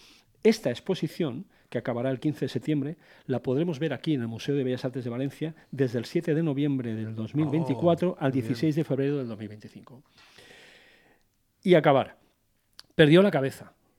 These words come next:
Speaker 1: porque tenía Alzheimer. Perdió la cabeza, pero dijo, "Ahora es cuando sé pintar".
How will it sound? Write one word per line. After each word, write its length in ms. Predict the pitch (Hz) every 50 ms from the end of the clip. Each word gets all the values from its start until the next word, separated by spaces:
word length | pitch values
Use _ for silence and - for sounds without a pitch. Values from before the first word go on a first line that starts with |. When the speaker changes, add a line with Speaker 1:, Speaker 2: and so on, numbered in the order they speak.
| _ _ _ _ _ _ _ -
Speaker 1:
porque 200 | - 131 120 127
tenía 220 | 117 120 123 127
Alzheimer. 440 | 127 120 - 131 117 107 110 104 - _ _ _ _ _ _ _ _ _ _ _ _ _ _
Perdió 280 | - 139 127 135 147 151
la 80 | 147
cabeza, 400 | 143 117 107 101 - - - _ _ _ -
pero 180 | - 131 131 127
dijo, 400 | 131 127 - - - 113 123 _ _ -
"Ahora 480 | 143 131 139 151 165 170 202 226 240 _ _ _
es 160 | - 160 -
cuando 240 | - 135 123 123 117
sé 120 | - -
pintar". 460 | 123 - 113 107 110 - 104 101 -